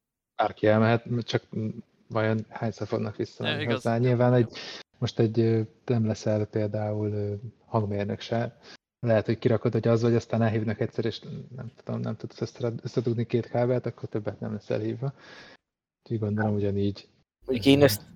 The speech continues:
Speaker 1: működik.
Speaker 3: ezt abból a szempontból nézném, hogy, ö,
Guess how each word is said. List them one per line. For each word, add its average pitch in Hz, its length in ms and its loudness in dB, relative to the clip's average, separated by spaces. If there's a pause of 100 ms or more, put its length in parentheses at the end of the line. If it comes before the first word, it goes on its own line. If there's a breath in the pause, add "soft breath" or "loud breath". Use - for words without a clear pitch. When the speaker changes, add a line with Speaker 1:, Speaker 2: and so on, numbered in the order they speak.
(880 soft breath)
Speaker 1:
működik. 110 300 -8
Speaker 3:
ezt - 140 0
abból 156 240 10
a 131 40 12
szempontból 117 720 8
nézném, 117 440 2
hogy, 107 360 -2
ö, 110 300 8